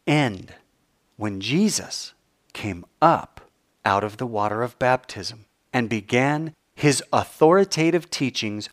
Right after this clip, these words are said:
on the law of Moses, which he called the year of the Lord's favor. Isaiah sixty-one,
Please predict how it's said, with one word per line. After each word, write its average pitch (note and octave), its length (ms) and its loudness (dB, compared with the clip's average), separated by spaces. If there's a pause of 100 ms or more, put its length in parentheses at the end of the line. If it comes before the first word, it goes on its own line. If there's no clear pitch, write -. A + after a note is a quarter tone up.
(220)
on F#3+ 340 8
the A#3+ 120 8
law D#3+ 320 8
of A#2 180 -2
Moses, D3+ 680 0 (220)
which A#2 320 -4
he C4+ 240 2
called E2+ 480 -6 (520)
the G3 120 6
year G2 460 -2
of B2 140 -4
the D3 100 0
Lord's G2+ 360 -8
favor. B2 500 -10 (480)
Isaiah C3 420 2
sixty-one, G2 800 -4